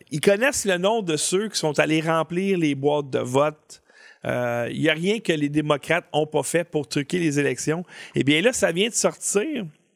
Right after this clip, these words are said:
euh, il y a deux jours. Un influenceur Twitter soutenant Trump, accusé de complot visant à priver les citoyens de leur droit de vote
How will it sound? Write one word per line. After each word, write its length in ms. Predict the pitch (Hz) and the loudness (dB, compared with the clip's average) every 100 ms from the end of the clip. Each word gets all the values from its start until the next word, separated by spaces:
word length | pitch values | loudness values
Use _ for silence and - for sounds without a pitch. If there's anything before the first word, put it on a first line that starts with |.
| - - - - | -12 -12 -16 -4
euh, 720 | 131 135 131 127 123 123 120 127 | -2 0 0 0 0 -2 -2 0
il 60 | |
y 60 | 143 | 0
a 60 | |
deux 240 | 139 180 165 | 2 0 2
jours. 440 | 151 208 262 165 - _ - - - - | 2 0 -4 -8 -14 _ -20 -20 -14 0
Un 160 | 143 | 4
influenceur 960 | 202 226 254 233 190 220 285 311 190 143 _ - - - | 4 2 2 2 2 2 2 2 0 -4 _ -20 -10 -2
Twitter 640 | 202 208 - 226 302 247 - _ _ _ _ - | 2 4 4 4 2 -2 -6 _ _ _ _ -4
soutenant 560 | - 202 175 202 226 156 - | -2 0 2 2 2 -2 -2
Trump, 460 | 156 202 247 - - | 0 2 0 -8 -2
accusé 440 | 214 - 190 233 | -2 0 -2 0
de 100 | 202 | 0
complot 560 | 165 208 208 - 220 277 | 0 2 0 0 0 0
visant 360 | 160 156 196 - | 0 0 0 0
à 120 | 151 | -2
priver 400 | - 175 170 226 | -2 -2 0 0
les 140 | 190 165 | 0 0
citoyens 480 | - 170 165 202 | 0 0 2 2
de 80 | 170 | 2
leur 200 | 156 151 | 2 2
droit 220 | 135 180 | 0 -2
de 80 | 180 | 0
vote 220 | 147 214 | 0 0